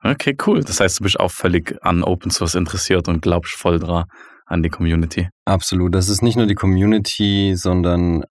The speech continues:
Speaker 2: auch das Paradigm hinter Open Source. Also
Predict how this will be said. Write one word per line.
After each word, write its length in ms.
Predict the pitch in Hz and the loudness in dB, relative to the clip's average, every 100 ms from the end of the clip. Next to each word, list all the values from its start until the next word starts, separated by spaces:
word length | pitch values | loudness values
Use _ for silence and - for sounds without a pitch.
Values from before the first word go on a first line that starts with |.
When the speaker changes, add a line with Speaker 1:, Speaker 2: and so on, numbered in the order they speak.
| - | -6
Speaker 2:
auch 400 | 87 82 82 85 - - | -2 0 0 -2 -10 -8
das 260 | 87 82 - - | -4 -2 -4 -2
Paradigm 760 | 95 90 85 80 80 78 82 - _ | 0 2 2 0 0 -2 -4 -10 _
hinter 360 | 87 113 101 - | -2 2 2 0
Open 260 | 76 - | -4 -4
Source. 440 | 78 76 71 - - _ _ | -4 -2 -4 -6 -16 _ _
Also 420 | - 85 85 85 | -4 0 2 0